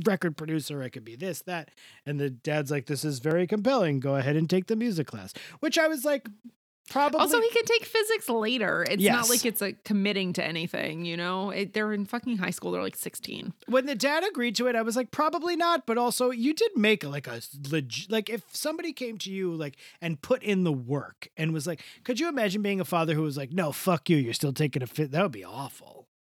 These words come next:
Speaker 2: Mm-hmm.
Speaker 1: I'm sure there are people who are like that, but
Speaker 2: Well, they already told him that he can't date his girlfriend and then kind of okayed it,
Speaker 1: Anya
Speaker 2: just knowing that he
Speaker 1: Banana.
Speaker 2: can't marry her.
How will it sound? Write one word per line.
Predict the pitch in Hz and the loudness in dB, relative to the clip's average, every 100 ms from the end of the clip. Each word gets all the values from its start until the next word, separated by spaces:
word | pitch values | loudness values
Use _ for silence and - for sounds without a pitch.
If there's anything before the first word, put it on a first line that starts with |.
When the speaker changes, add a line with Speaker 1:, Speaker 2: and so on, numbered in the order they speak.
| _ _ 202 | _ _ -2
Speaker 2:
Mm-hmm. | 202 185 | -2 0
Speaker 1:
I'm | 190 214 | 0 0
sure | 349 370 | 0 0
there | 185 151 | 0 0
are | 147 110 - | -4 -6 -12
people | 131 - | -12 -12
who | 98 92 | -14 -18
are | |
like | 110 139 - | -14 -14 -14
that, | - - - | -20 -20 -20
but | - - - | -20 -20 -4
Speaker 2:
Well, | 226 | 0
they | 233 | 2
already | 247 269 302 262 214 - | 4 2 4 2 0 -2
told | 214 196 | -2 0
him | 190 190 | 0 -2
that | 180 | -2
he | 185 | -2
can't | - 190 - | -2 -4 -2
date | 190 - | -2 -2
his | 160 | -4
girlfriend | - 190 - - 104 170 | -4 -4 -4 -6 -6 -6
and | 175 170 | -6 -4
then | 170 175 | -6 -4
kind | 202 180 175 | -2 -2 -2
of | |
okayed | 170 160 - 165 - | -2 -4 -2 -2 -2
it, | 165 - | -4 -4
Speaker 1:
Anya | 349 | -2
Speaker 2:
just | 185 330 285 | -2 0 2
knowing | - - | 2 2
that | 320 | 2
he | 349 262 | 0 -2
Speaker 1:
Banana. | 254 269 | -4 -2
Speaker 2:
can't | 208 - | -4 -2
marry | 160 65 180 | -4 -2 -2
her. | 165 | -2